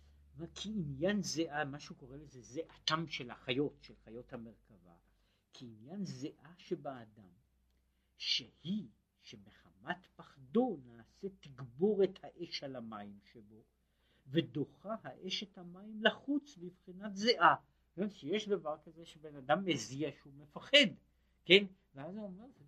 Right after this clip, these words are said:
זה קורה שמשהו מתעורר בתוכו. וכך הנה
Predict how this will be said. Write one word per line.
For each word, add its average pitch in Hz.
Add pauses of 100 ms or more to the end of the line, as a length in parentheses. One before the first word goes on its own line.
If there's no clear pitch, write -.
(120)
זה 160 (100)
קורה 170
שמשהו 190
מתעורר 170
בתוכו. - (920)
וכך 180
הנה 131